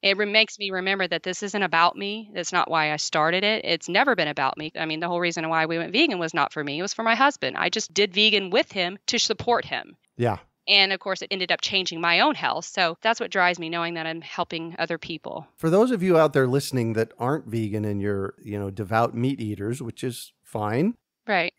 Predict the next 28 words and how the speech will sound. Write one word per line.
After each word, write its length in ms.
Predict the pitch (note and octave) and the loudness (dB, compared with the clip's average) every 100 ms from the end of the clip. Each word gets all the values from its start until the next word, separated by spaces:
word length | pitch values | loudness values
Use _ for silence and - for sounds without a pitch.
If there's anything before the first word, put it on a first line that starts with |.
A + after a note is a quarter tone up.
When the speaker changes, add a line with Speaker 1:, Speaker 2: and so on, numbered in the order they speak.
| - | -4
Speaker 2:
There 300 | D3+ F3+ F#3+ | 2 6 6
are 60 | |
so 500 | D3+ - G#3 G3+ G3 | 4 2 4 6 8
many 720 | F3+ E3+ E3+ F#3+ G3+ E3+ C3 | 6 4 6 6 6 6 4
recipes 800 | B2 A#2+ C#3 F3+ - D3+ C#3+ A#2 | 0 -8 -6 -4 -4 0 0 0
and 100 | A#2+ | -2
so 160 | - E3 | 0 2
many 220 | F3+ E3+ | 4 2
ways 340 | B2+ D3+ C#3+ - | 4 2 0 -2
to 100 | C#3 | -2
eat 360 | C3 D#3+ C3 | 0 0 -2
that 200 | - A#2+ | 0 0
I've 200 | A#2 C#3+ D3 | 4 2 2
discovered 520 | B2 - A#2 G#2 G2+ | -2 0 0 0 -2
over 160 | G2+ | -2
the 100 | G2 | -4
past 400 | G2 A2 G#2 - - | -2 0 0 -2 -6
couple, 220 | A2+ G#2 | -6 -6
three 220 | - A2 | -6 -4
years 240 | G2+ G#2 | -2 -4
playing 340 | - A#2 A2 G#2+ | -6 -4 -2 -2
with 140 | G#2 | -4
this 300 | G#2 G#2+ - | -2 -4 -4
that 260 | - A2 G#2 | -2 -2 -2
it's 100 | A#2 | -8
just 180 | - A3 | -8 -6
extraordinary 760 | - - - G#3 A3 E3 C3 C3 | -6 -6 -6 -4 0 0 0 0
food. 540 | - A3+ B3 D3 - | -2 0 2 0 -2